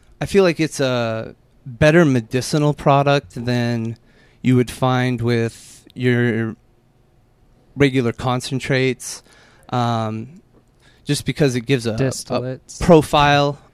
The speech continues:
Speaker 1: of the actual plant, especially if it's harvested, um, appropriately and with care.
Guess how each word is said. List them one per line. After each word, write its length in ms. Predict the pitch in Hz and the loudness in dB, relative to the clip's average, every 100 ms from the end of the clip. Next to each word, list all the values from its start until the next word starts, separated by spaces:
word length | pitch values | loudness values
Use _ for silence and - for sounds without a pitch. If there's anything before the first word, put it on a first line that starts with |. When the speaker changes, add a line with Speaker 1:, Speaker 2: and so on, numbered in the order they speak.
| - | -2
Speaker 1:
of 560 | 139 139 135 139 - - _ _ | 0 0 -2 -8 -20 -20 _ _
the 360 | 131 127 127 - | -4 -2 -4 -4
actual 340 | 131 - 135 | -6 -2 -4
plant, 440 | - 147 131 135 123 _ _ _ _ | -4 -6 -4 -6 -8 _ _ _ _
especially 440 | - 139 127 131 127 | -6 -4 -2 -2 -2
if 140 | - | -4
it's 120 | 113 | -8
harvested, 760 | - 127 123 - 131 120 113 113 _ _ _ _ - | -6 -6 -6 -8 -4 -4 -4 -10 _ _ _ _ -12
um, 480 | 110 110 104 95 - | -10 -10 -10 -12 -10
appropriately 920 | - 143 127 139 127 120 123 120 120 - | -4 -2 0 -2 -4 -4 -4 -4 -4 -6
and 200 | 113 107 | -6 -6
with 180 | - | -10
care. 440 | - 127 120 123 | -10 -8 -6 -8